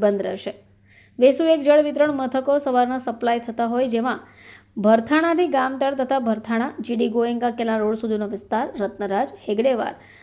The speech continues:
રોયલ પેરાડાઇઝ, સૂર્યા હેરિટેજ, ઇકો ગાર્ડન, બપોરના સપ્લાયમાં ઓવરહેડ ટાંકી ઈ એસ આર આઠના નેટવર્કનું સુમન શેલ, વેસુ ગામતળ, સોમેશ્વર ચોકડી, સુડાભવન, કૃષ્ણધામ, દેવદર્શન સોસાયટી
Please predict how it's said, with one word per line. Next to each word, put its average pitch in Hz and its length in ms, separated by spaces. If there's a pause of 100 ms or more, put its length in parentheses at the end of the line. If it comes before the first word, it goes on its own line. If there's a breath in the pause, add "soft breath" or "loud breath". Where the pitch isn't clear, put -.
(180 loud breath)
રોયલ 269 300
પેરાડાઇઝ, 254 680
સૂર્યા 214 340
હેરિટેજ, 240 500 (120)
ઇકો 208 200
ગાર્ડન, 208 380 (580 loud breath)
બપોરના 311 460
સપ્લાયમાં 294 680
ઓવરહેડ 269 360
ટાંકી 254 340 (120)
ઈ 240 100
એસ 233 140
આર 240 180
આઠના 233 340
નેટવર્કનું 226 640
સુમન 220 320 (140)
શેલ, 220 200 (120)
વેસુ 208 240
ગામતળ, 214 500 (160)
સોમેશ્વર 240 480
ચોકડી, 214 320 (160)
સુડાભવન, 196 560 (460 soft breath)
કૃષ્ણધામ, 302 680
દેવદર્શન 247 560
સોસાયટી 254 440